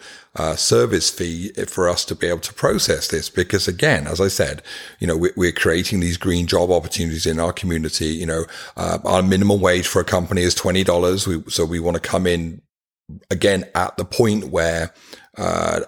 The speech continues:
I'm, I'm giving some sort of financial security to anyone, anyone that we're hiring. I don't wanna be doing this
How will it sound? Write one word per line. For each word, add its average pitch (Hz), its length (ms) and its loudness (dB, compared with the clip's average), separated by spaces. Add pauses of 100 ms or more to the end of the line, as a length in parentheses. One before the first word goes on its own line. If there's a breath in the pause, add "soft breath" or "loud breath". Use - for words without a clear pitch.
I'm, 87 280 -4
I'm 85 180 -2
giving 90 420 0
some 92 280 2
sort 92 200 0
of 82 80 0
financial 90 420 0
security 85 800 2
to 82 300 0
anyone, 85 580 0 (360 loud breath)
anyone 85 380 2
that - 120 -6
we're 90 160 4
hiring. 82 520 0
I 85 60 0
don't 90 220 0
wanna 90 200 2
be 90 120 -2
doing 90 280 2
this 82 260 2